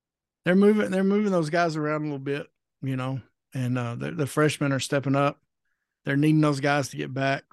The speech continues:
Parker, uh, Rowland was back. His back was good. You know, he's, he kinda showed he was tender a little bit a couple times. Looked like he kinda grimaced a few times, but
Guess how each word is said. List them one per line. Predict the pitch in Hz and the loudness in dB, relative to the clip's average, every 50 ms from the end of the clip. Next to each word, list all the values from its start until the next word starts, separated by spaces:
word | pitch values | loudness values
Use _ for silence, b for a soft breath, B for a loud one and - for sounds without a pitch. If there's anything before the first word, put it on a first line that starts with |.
| _ _ _ | _ _ _
Parker, | - 147 156 165 160 - 180 180 180 - - _ _ _ _ _ _ _ _ | 0 2 2 2 2 2 2 2 2 0 -4 _ _ _ _ _ _ _ _
uh, | 147 135 131 135 135 139 | -10 -10 -10 -10 -10 -8
Rowland | 135 143 151 160 170 170 175 170 165 151 | -2 2 2 4 4 4 4 2 2 0
was | 127 123 113 | -2 -4 -6
back. | _ 147 147 156 170 - - - - - _ _ _ _ _ _ _ _ _ _ _ _ _ _ _ | _ -4 -2 -2 -2 -6 -8 -16 -20 -20 _ _ _ _ _ _ _ _ _ _ _ _ _ _ _
His | _ 147 135 | _ -8 -6
back | 131 139 143 151 151 147 | -2 0 0 0 0 0
was | - 156 139 139 | -2 -4 -4 0
good. | 135 151 151 156 156 156 151 151 156 156 - | 2 4 4 6 6 6 4 2 0 -4 -8
You | - 135 131 | -6 -4 0
know, | 131 | 2
he's, | 143 170 170 - | 2 2 2 0
he | - 170 190 | -2 -2 -2
kinda | 180 - 208 226 202 160 | -2 -2 0 0 2 0
showed | - - 180 160 151 | 2 4 2 4 4
he | 147 | 2
was | 147 135 123 - | 0 0 -4 -8
tender | _ - 165 156 156 147 147 147 | _ -4 -2 0 0 0 0 -2
a | |
little | 147 147 147 139 | -2 -4 -6 -4
bit | 139 143 139 135 | -2 -2 -2 -2
a | |
couple | 131 - 143 135 135 | -4 -6 -8 -8 -8
times. | 131 - 139 135 139 139 135 131 123 117 117 | -6 -4 -2 -2 0 0 -2 -2 -4 -6 -8
Looked | 123 - | -6 -4
like | 131 123 113 - | -4 -4 -4 -8
he | - - | -6 -2
kinda | 139 131 123 120 | 0 0 0 0
grimaced | 113 - 131 127 127 127 123 - - | -2 -2 0 0 0 0 0 -4 -10
a | - | -10
few | - 139 135 | -8 -8 -4
times, | 120 131 127 131 131 131 120 110 | -2 0 0 0 0 -2 -4 -4
but | 117 120 123 | -6 -8 -8